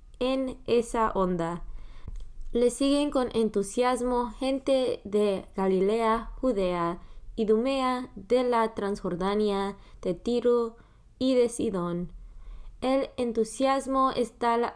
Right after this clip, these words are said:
que algunos le confunden con un líder político y pretenden hacerlo rey. Pero Jesús es un Mesías extraño. Ante tales éxitos y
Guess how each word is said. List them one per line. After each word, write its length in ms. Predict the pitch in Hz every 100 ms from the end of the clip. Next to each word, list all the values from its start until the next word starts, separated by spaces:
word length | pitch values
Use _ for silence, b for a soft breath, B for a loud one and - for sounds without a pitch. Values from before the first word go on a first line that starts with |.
| -
que 120 | 247
algunos 640 | 240 226 262 277 277 277 -
le 200 | 226 220
confunden 760 | 202 196 - 233 233 247 233
con 200 | 226 214
un 200 | 196 185
líder 340 | 190 208 208 196
político 800 | 185 196 196 190 - 170 175 - B B B B
y 180 | 269 277
pretenden 600 | 254 220 220 214 233 233
hacerlo 760 | 196 190 214 208 202 208 202 -
rey. 460 | 190 180 170 170 - b b b b - -
Pero 300 | 269 285 285
Jesús 560 | 269 269 - 294 302 -
es 140 | 226
un 140 | 226 220
Mesías 480 | 214 - 240 220 -
extraño. 920 | 214 - - 233 240 208 165 170 170 b b b b b - - - -
Ante 460 | 254 269 - 262 254
tales 640 | 254 240 240 247 247 -
éxitos 640 | 247 262 - 285 - 269 269
y 240 | 262 -